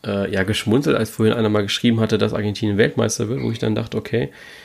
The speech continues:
ja, ich hab's eben gerade gesagt, es kommt auf die Tagesform an und, äh, die Quali ist scheißegal, was du da gespielt hast. Aber ja,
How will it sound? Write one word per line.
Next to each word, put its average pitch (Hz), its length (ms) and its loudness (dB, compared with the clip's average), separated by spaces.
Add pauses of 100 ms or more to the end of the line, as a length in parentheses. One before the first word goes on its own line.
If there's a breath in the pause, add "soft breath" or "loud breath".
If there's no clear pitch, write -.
(920 loud breath)
ja, 110 200 4
ich 123 120 0
hab's - 160 -2
eben 117 200 2
gerade 110 280 2
gesagt, 110 300 2
es 127 120 -6
kommt 120 160 0
auf 117 100 -2
die 110 120 -2
Tagesform 120 680 2
an 127 180 2
und, 110 380 0
äh, 107 260 0
die 104 80 -6
Quali 110 300 0
ist 113 140 -2
scheißegal, 113 440 0
was 117 140 -2
du 117 40 -2
da 110 120 2
gespielt 107 400 0
hast. 135 180 -6 (540 loud breath)
Aber 107 460 4 (1500 loud breath)
ja, 120 500 2